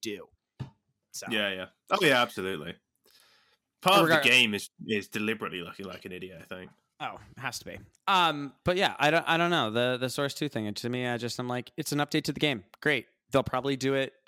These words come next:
Speaker 1: over the summer break. Like, they'll do it now. E-,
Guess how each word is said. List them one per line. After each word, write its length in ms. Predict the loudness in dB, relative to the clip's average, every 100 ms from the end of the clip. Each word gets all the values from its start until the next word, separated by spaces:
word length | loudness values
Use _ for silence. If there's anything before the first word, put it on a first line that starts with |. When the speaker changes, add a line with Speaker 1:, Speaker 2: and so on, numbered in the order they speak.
| -2
Speaker 1:
over 200 | 0 0
the 80 | -2
summer 260 | -2 -2 0
break. 400 | 0 0 -2 0
Like, 240 | 0 2
they'll 100 | 0
do 140 | 2
it 80 | 2
now. 440 | 2 -2 -2 -6 _ -6
E-, 100 | -4